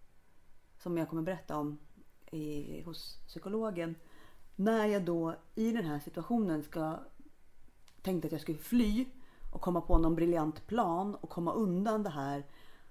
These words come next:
Och vet, filmen skulle sluta och alla levde lyckliga i sina dagar och hu-, och så vidare, och så vidare. När det då blir den här stunden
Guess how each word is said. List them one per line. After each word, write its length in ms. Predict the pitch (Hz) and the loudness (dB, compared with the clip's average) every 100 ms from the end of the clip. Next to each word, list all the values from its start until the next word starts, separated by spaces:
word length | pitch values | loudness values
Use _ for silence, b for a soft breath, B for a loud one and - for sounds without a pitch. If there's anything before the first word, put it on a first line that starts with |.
| b b b - | b b b -4
Och 540 | 175 170 165 160 165 | 2 2 2 -2 0
vet, 180 | 170 156 | 0 0
filmen 460 | - 208 190 170 165 | 0 2 4 4 2
skulle 200 | 160 156 | 0 -4
sluta 420 | 180 160 156 147 | 0 0 2 2
och 280 | 147 147 147 147 - | 4 2 0 -4 -4
alla 240 | 175 151 | 0 2
levde 200 | 156 156 | 2 2
lyckliga 300 | 160 151 147 | 0 -2 -4
i 40 | 139 | -4
sina 160 | 147 | -2
dagar 260 | 139 139 139 | -2 -4 -4
och 60 | |
hu-, 140 | 139 - | -6 -8
och 100 | - | -8
så 100 | 139 | -2
vidare, 160 | 143 | 4
och 60 | 135 | 4
så 60 | 139 | 4
vidare. 220 | 131 - - b b b b b - | -2 -8 -12 b b b b b -10
När 420 | 180 196 220 208 | -2 0 2 0
det 80 | 190 | -2
då 180 | 165 147 | -4 -4
blir 320 | 147 202 208 | -2 0 0
den 140 | 190 156 | 0 -2
här 220 | 139 139 | -4 -8
stunden 720 | - 214 208 175 135 139 143 | -6 -2 0 0 0 -4 -8